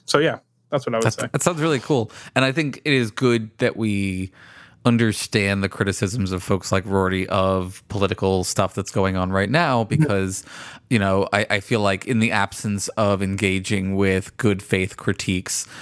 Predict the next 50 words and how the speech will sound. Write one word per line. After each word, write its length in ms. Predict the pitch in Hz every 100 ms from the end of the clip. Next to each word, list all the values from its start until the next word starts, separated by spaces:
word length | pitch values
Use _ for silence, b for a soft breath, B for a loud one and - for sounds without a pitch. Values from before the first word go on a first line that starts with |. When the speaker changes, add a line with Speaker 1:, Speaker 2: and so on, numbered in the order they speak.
| B B
Speaker 2:
you 100 | -
know, 100 | 90
the 100 | 90
bad 340 | 92 95 92 90
faith 320 | - 92 -
critiques 500 | - 95 95 90 -
fill 220 | - 92
the 100 | 98
market. 460 | 95 104 98 90 -
And, 240 | 101 104
and 180 | - 101
I 60 | 101
think 300 | 95 98 - -
it's 160 | 101
good 240 | - 98 98
to 80 |
have 560 | 90 95 92 90 95 - B B B
this 220 | - 90
healthy, 500 | - 98 - 95 95
functional 480 | 107 98 95 98 90
alternative 640 | 87 90 117 98 92 90
to 100 | -
engage 400 | 95 95 95 95
with. 320 | 95 95 95 - B B B B
So 420 | - - 127 117
I 140 | 117 110
think 180 | 135 117
you've, 320 | 117 104 -
you've 160 | - 113
done 140 | 117
a 40 | 110
great 220 | 117 120
job, 420 | - 117 113 104
um, 220 | 104 104
holding 280 | 101 113 110
it 60 | 107
off 160 | 98
this 180 | 135 123
long, 300 | 123 117 117
but 80 | 104
I 60 | 95
think 160 | 101
we 80 | 101
have 180 | 98 92
to 80 | 107
do 320 | 101 95 95
now 440 | 104 95 95 95 87
the 140 | 98
enlightening 420 | 95 92 101 104
round. 440 | 107 110 113 117